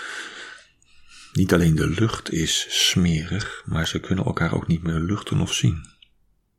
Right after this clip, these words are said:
Dus het is bijna niet meer houdbaar en ze zijn al weken onder water. Op enig moment wordt het zo beroerd en zo slecht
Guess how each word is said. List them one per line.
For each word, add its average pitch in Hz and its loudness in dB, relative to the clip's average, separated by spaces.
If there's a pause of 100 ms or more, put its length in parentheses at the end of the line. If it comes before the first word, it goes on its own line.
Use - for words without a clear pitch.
(760)
Dus - -16
het - 2
is - 4
bijna 107 4
niet 101 2
meer 95 4
houdbaar 92 4
en 98 6
ze - -2
zijn 107 6
al 95 4
weken 107 4
onder 90 2
water. 85 -4 (2500)
Op - -20
enig 85 4
moment 78 0 (260)
wordt 82 0
het - -6
zo 87 2 (120)
beroerd 90 2
en 82 4
zo 82 2
slecht - 2